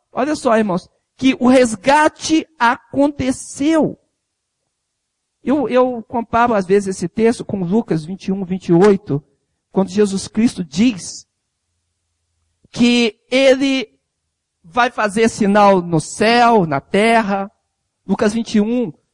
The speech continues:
fala o sermão profético de Cristo e diz que o, a lua, o sol, as estrelas, na volta de Cristo, vai ter uma comoção.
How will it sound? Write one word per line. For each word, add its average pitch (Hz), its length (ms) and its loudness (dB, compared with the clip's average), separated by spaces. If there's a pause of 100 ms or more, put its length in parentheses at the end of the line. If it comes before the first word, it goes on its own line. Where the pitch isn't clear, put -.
(260)
fala 208 220 2
o 214 40 0
sermão 214 280 0
profético 202 600 0
de 165 140 -6
Cristo 226 420 -2
e - 20 -10
diz 214 280 -10
que 208 180 -6 (260)
o, 185 200 2
a 180 140 -2
lua, 208 880 4
o 175 100 2
sol, 233 540 2
as 190 160 -2
estrelas, 220 920 0 (200)
na 170 160 -2
volta 269 360 0
de 233 140 -2
Cristo, 220 760 -2 (300)
vai 185 180 -2
ter 247 320 -2
uma 220 300 -2
comoção. 247 720 0